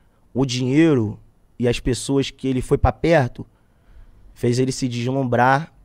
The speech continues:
e fez ele cometer erros. E muitas pessoas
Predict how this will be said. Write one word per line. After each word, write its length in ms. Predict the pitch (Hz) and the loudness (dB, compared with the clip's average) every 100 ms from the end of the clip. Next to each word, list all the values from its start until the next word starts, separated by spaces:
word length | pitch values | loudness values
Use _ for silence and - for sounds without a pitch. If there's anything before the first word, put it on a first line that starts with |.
| - | -8
e 100 | 120 | -6
fez 260 | - 123 | -4 -2
ele 220 | 131 127 - _ | -2 -4 -8 _
cometer 420 | - 135 135 - 151 | -6 0 0 2 2
erros. 640 | 143 156 117 107 107 - _ _ _ _ - | 6 4 4 -2 -8 -18 _ _ _ _ -4
E 80 | |
muitas 300 | 143 156 170 | -2 -2 -4
pessoas 720 | - 170 - 165 185 175 - | 0 -2 0 4 4 4 0